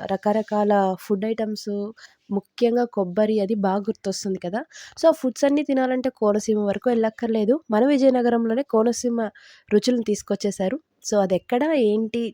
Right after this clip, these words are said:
దాంట్లో ఏంటి స్పెషల్స్, ఇవన్నీ కూడా మాట్లాడుకుందాము. దానికంటే ముందుగా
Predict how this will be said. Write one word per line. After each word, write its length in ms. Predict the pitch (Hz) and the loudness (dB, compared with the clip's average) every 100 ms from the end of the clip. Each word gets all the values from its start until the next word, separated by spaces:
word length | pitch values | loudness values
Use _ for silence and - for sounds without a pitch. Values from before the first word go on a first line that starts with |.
| - | -8
దాంట్లో 400 | 196 208 214 214 | -2 -2 -2 -2
ఏంటి 240 | 214 254 285 | 0 0 -2
స్పెషల్స్, 520 | - 220 214 214 208 214 | -2 -2 0 -2 0 -2
ఇవన్నీ 360 | 180 190 190 240 | 0 0 0 -2
కూడా 180 | 247 | -2
మాట్లాడుకుందాము. 760 | 247 214 196 208 208 202 190 214 349 _ _ - - | -2 -4 -4 -6 -4 -6 -4 -4 -6 _ _ -20 -6
దానికంటే 500 | 185 196 202 214 220 | 0 0 2 -2 0
ముందుగా 380 | 247 233 220 247 | 0 0 0 0